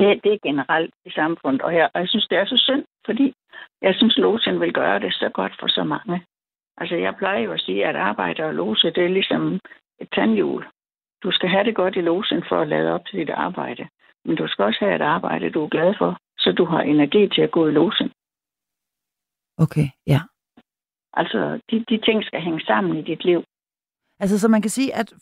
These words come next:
Speaker 2: for at, hvis man sådan skal summe det hele lidt op, så kan man sige, at der skal være lidt, øh,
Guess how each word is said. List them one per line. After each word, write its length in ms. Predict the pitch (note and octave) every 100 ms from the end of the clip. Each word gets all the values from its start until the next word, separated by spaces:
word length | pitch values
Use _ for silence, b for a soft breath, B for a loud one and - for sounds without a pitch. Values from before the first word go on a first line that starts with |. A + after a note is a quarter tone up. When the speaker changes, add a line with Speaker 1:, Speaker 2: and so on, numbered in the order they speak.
| -
Speaker 2:
for 60 |
at, 400 | C4 - A#3 -
hvis 140 | G#3+ G3+
man 120 | G#3+
sådan 160 | A#3
skal 160 | A#3+ A#3+
summe 300 | - A3+ G3+
det 80 | G3
hele 200 | A#3 B3
lidt 160 | A#3 -
op, 220 | F#3+ -
så 160 | -
kan 80 | A3+
man 140 | A3 G3+
sige, 280 | A#3 A#3+
at 100 | G#3
der 100 | F#3+
skal 200 | F3 -
være 220 | F3+ G#3 A3
lidt, 240 | G#3 -
øh, 300 | F#3 E3+ E3